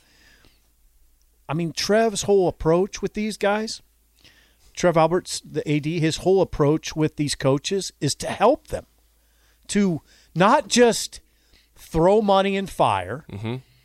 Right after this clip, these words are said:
Speaker 1: and, and clean house because we can, 'cause Nebraska, 'cause, 'cause make no mistake, Nebraska could have anteed up eighteen point five million,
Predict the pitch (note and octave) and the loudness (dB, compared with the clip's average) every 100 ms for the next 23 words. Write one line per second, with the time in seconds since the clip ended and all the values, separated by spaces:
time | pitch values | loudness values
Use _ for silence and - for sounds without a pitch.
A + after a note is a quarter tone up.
0 | _ _ - C#3+ C#3+ B2+ - C3+ - E3+ | _ _ -6 -2 -2 -4 -8 -8 -6 -2
1 | F#3 E3 D3 C3 C#3+ - _ - B2+ E3+ | 0 2 4 2 0 -6 _ -12 -4 0
2 | B2+ B2+ F3 - A#3+ A3 C3 C#3 - - | 0 0 -2 2 4 4 2 -2 -6 -6
3 | C#3+ C#3+ C#3+ D#3 F#3 - B3 - - - | -4 -2 2 4 4 2 -2 -2 -16 -20
4 | _ - C#3+ - _ _ - C3 C#3 D3+ | _ -4 -4 -4 _ _ -4 -2 0 0
5 | A3 A#3+ C4 C4 - G#3+ E3 - - _ | 2 0 0 -2 0 2 2 -2 -20 _
6 | _ _ _ _ D3 C#3+ C3 C#3+ G3 - | _ _ _ _ -6 -6 0 2 4 2
7 | C4+ B3+ - - E3+ C#3 - _ _ - | 0 -2 -2 -4 -2 -2 -6 _ _ -2
8 | D3+ G#3+ A#3+ A3+ F#3+ - - E3+ A3+ - | 2 2 0 0 2 0 -2 -2 -2 -2
9 | G#3 - G3 G3 - E3 E3+ D3+ D3 D#3+ | -4 -2 -2 -2 0 2 2 2 0 0
10 | E3+ E3+ E3 | 2 0 -2